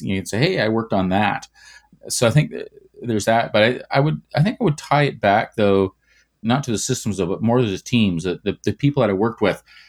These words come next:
I've made friends over the years with people all, all over the world. And I think the best teams are the ones that, in retrospect, they're the ones that you make good friends with, and, you know, the,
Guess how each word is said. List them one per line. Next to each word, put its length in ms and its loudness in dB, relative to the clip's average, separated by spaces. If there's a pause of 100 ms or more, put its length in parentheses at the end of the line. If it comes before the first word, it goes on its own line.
(220)
I've 340 0
made 320 2
friends 460 2
over 160 2
the 80 -4
years 560 0
with 360 0 (140)
people 320 -2
all, 420 2
all 200 4
over 100 0
the 80 0
world. 440 0 (520)
And 400 2
I 100 0
think 280 -2
the 80 -10
best 320 0
teams 520 2
are 80 2
the 80 2
ones 400 -2
that, 380 2 (160)
in 160 -4
retrospect, 600 0 (420)
they're 160 2
the 100 2
ones 380 2
that 320 2 (280)
you 140 -4
make 200 0
good 140 0
friends 480 0
with, 300 -2
and, 240 0
you 100 0
know, 140 -2
the, 240 0